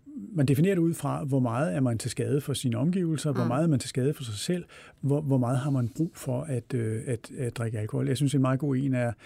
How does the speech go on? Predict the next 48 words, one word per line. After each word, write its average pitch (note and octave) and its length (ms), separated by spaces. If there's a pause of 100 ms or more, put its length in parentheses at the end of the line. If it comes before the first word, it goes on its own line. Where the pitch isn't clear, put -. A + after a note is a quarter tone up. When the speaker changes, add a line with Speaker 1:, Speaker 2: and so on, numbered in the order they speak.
(280)
Speaker 1:
vi, C#3 160
vi A#2+ 100
har B2+ 120
sådan B2 140
nogle A#2 240
spørgebatterier, B2 840
når B2 100
vi A2+ 120
også, A#2 180
når A#2 80
vi A2 40
laver G#2+ 320
spørgeskemaer B2+ 720
og, A2+ 260
og A2 80
interviewer B2+ 400
folk. C#3 260 (440)
Øh, C3 240
har B2 120
du B2 60
brug E3+ 260
for D3+ 140
en C3 220
eye-opener? A#2+ 880
Altså, F#3+ 200
Speaker 2:
Mm. E3 60
Speaker 1:
du C#3+ 60
vågner D#3+ 320
om E3 60
morgenen, C#3 340
og D3+ 80
så E3 100
skulle D3+ 160
du C3+ 40
simpelthen, D3+ 280
inden D3+ 80
du D3+ 60
kommer C#3+ 180
ud D3 40
af C3+ 40
sengen, C#3+ 200
har C3 60
du B2+ 60
brug C3+ 180
for D3 100
en A#2+ 80
genstand. B2 400 (180)
Speaker 2:
Okay, F#3 140